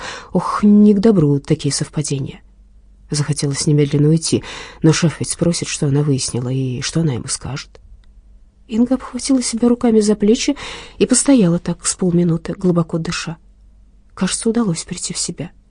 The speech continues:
«Вильгельм Карлович, вы здесь?» Ей никто не ответил, только хриплый голос Клавдии Шульженко повторял и повторял своё бесконечное.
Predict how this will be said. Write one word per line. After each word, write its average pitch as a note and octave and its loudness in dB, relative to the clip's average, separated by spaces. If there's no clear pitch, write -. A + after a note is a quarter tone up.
«Вильгельм A#3+ 8
Карлович, A3 4
вы G#3+ 6
здесь?» B3 4
Ей D3+ 4
никто D3 0
не D3 2
ответил, D#3 -4
только - -6
хриплый D#3+ -2
голос E3 -2
Клавдии F3+ -4
Шульженко D3+ -2
повторял D3 2
и F3+ -2
повторял D3 -2
своё D3 -2
бесконечное. - -8